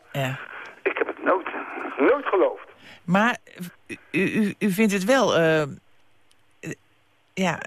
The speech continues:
Speaker 1: boeiend om erover te lezen, zoals hij erover schrijft.
Speaker 2: Ja, maar natuurlijk is het boeiend. Het is spannend.
Speaker 1: Bent u zelf katholiek?
Speaker 2: Nee,
Speaker 1: Of
Speaker 2: ik ben
Speaker 1: niet?
Speaker 2: atheïst.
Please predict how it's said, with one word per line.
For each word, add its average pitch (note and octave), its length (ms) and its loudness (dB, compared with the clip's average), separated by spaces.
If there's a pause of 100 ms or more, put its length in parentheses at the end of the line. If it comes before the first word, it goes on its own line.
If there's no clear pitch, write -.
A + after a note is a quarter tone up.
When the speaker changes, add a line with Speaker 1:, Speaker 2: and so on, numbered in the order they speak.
(120)
Speaker 1:
boeiend F#3 400 2
om F3+ 160 2
erover E3 300 2
te G3 100 -8
lezen, A3+ 340 0
zoals D#3 240 -4
hij D3 180 -4
erover C#3 200 -6
schrijft. - 520 -12
Speaker 2:
Ja, - 80 2
maar - 240 2
natuurlijk A#3+ 420 2
is F#3 100 2
het D3+ 80 -12
boeiend. D#3+ 360 4
Het - 160 -16
is - 80 -6
spannend. B3+ 420 0
Speaker 1:
Bent B3+ 220 2
u C#4+ 40 2
zelf E4+ 280 4
katholiek? F#3+ 560 0 (500)
Speaker 2:
Nee, - 160 2
Speaker 1:
Of D#4 60 2
Speaker 2:
ik C4 300 -4
ben F#3+ 80 4
Speaker 1:
niet? F3 100 4
Speaker 2:
atheïst. A#3 440 -2